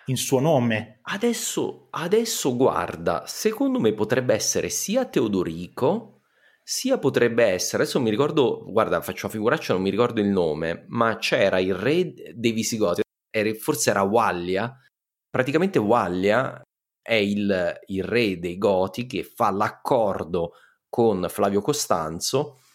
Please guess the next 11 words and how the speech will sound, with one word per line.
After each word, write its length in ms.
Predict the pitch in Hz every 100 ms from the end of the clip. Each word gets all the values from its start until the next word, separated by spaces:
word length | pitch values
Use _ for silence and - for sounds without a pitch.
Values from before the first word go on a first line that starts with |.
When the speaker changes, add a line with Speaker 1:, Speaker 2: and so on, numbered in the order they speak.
| _ _
Speaker 2:
e 200 | - 123
ottiene 960 | 107 143 - 131 95 85 92 127 165 -
da 240 | 107 98
lui 640 | 101 127 98 104 123 147 135 -
di 240 | 90 101
essere 340 | 98 - 98
stabilito 800 | 90 - 104 139 110 98 123 135
nella 560 | 95 107 95 92 92 90
regione 560 | 113 117 104 104 110
della, 680 | 104 90 87 82 80 76 76 76
dell'Aquitania, 960 | 82 85 85 107 101 101 87 85 85